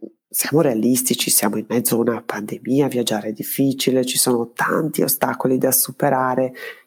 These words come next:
il mio modello di business è ancora molto, molto ibrido, però ho deciso di buttarmi, ho deciso di fare questo primo passo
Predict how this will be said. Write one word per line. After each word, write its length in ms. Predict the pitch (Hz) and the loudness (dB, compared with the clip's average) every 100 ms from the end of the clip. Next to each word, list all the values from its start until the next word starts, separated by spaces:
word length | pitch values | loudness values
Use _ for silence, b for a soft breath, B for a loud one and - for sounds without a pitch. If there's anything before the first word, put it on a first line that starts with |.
| - | 0
il 100 | 185 | 2
mio 240 | 156 147 139 | 4 4 2
modello 440 | 139 151 135 135 | 2 2 2 2
di 140 | 135 131 | 2 -2
business 480 | 123 - 123 123 | -2 -2 -2 -2
è 40 | 123 | -2
ancora 540 | 120 - - 151 143 | -4 -6 0 2 2
molto, 880 | 131 131 139 143 135 127 - - _ - | 2 2 2 2 0 -2 -4 -6 _ 0
molto 360 | 143 139 - | 2 2 2
ibrido, 680 | 117 110 113 127 127 185 202 _ _ _ _ - B B B B B B B _ _ | -2 0 0 2 2 2 -2 _ _ _ _ -20 B B B B B B B _ _
però 220 | - 156 | 0 2
ho 60 | 127 | 2
deciso 360 | 127 - - | 0 0 0
di 120 | 123 123 | 2 2
buttarmi, 560 | 127 - - - - | 0 0 0 0 -2
ho 80 | - | 0
deciso 640 | 139 147 - 127 135 127 - | 2 2 2 2 2 0 -2
di 120 | - | -2
fare 580 | 143 - 117 117 135 143 | 0 0 0 0 0 0
questo 460 | 143 123 - 131 123 | 0 -2 0 0 0
primo 400 | - 165 139 127 | 0 2 2 0
passo 720 | - - - - 160 233 | -2 -2 0 2 2 0